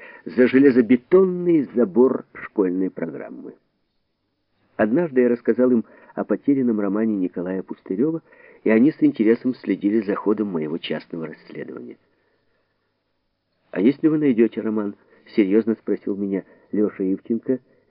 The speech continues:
По литературе он шёл лучше всех, и я мысленно принял его кандидатом в любимые ученики.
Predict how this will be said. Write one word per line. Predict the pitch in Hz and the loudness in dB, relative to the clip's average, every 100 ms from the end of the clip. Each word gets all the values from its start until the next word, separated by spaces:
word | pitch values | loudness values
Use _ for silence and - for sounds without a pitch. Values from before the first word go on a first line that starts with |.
| _ - | _ -6
По | |
литературе | 104 101 104 98 113 98 | -4 -2 -4 -4 -2 -2
он | 85 82 | -4 -6
шёл | 95 | -6
лучше | 85 85 - - | -6 -6 -10 -14
всех, | - 113 - - _ _ _ - | -8 -8 -8 -20 _ _ _ -4
и | 92 | 0
я | 85 | 2
мысленно | 95 120 131 127 | 2 0 0 -2
принял | 120 98 110 117 | -2 0 2 2
его | 113 110 | 0 -4
кандидатом | 113 110 82 78 82 - 92 | -2 -4 -4 -4 -6 -6 -8
в | 82 | -8
любимые | 82 82 80 85 82 _ | -8 -8 -8 -6 -10 _
ученики. | - - - 78 - - | -10 -10 -14 -14 -14 -20